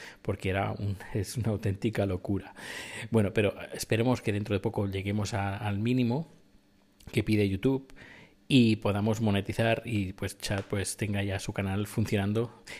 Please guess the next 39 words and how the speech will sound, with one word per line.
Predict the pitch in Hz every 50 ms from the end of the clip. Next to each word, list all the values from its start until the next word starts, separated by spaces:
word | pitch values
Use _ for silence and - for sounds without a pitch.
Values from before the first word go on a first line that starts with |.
| - -
que | - 113 107 110
funcionará | - - - 110 104 104 110 98 95 95 - - 127
mejor | 127 127 - - 113 110
que | - 113
el | 101 101
mío. | 95 90 92 - -
Pero | - 127 117 110
bueno, | 113 107 92 98 - - -
eh, | 110 104 101 101 98 -
yo | - 101 101
muy | 98 101 101 110 107
contento | - 104 101 95 110 110 113 113 113
y, | 110 107
no, | 107 104 107 - -
y | 127 117 127
orgulloso, | 123 123 110 107 107 113 101 - 123
pues, | - - 101 -
que | - 104 98 95 95
así | - 110 - - 117
sea | 107 - 110 113 147 - - - - - - -
y | - 117
que | 110 113
tenga | 101 101 101 98
muchas, | 104 104 104 107 117 123 120 - 120 117 -
muchas | 113 104 98 - 107 98 107
visitas | 98 - 120 107 - 110 101 101 98
y | 104
muchas | 101 104 98 98 - - 98 - -
horas | - 95 95 95 - - -
más, | 110 101 98 104 - - - - - - - - - - -
eh, | 123 113 107 110 113
visitadas. | 107 104 - - 101 - - - - - - - - - - - - - - - -
Bueno, | 127 110 95 - - -
pues | - - 120 113 110 101 - -
que | - - 117
pases | - 131 117 113 -
un | 135 123 110
feliz | - - 131 123 113
día. | 127 135 147 147 151 160 160 143